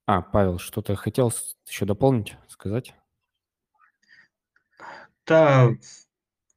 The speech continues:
Speaker 2: вы тут массу вот, э, рассматривали, да, с одной эс, которую я щас тоже посмотрел ее, там кое-что, скажем, вспомнил. У них же был, э, в общем, у Цела,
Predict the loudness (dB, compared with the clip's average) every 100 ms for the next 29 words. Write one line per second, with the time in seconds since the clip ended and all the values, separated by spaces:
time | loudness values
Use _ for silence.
0 | 2 2 4 4 4 4 2 0 2 2
1 | 0 -2 -8 -8 -6 -2 -2 2 0 2
2 | -2 -2 -2 -2 -2 0 -2 -2 -2 0
3 | -2 -2 -8 -6 -4 -4 -4 -6 -10 -2
4 | -2 -2 -4 -4 0 4 6 6 6 4
5 | 0 -4 _ _ -8 -6 -6 _ -4 -2
6 | -2 -4 -4 -6 _ -12 -6 -6 -4 4
7 | 6 6 4 4 6 6 6 6 6 4
8 | 2 4 6 6 4 2 0 -4 -6 _
9 | _ _ _ -20 -18 -14 0 2 4 2
10 | 2 -2 0 4 4 4 4 2 2 -4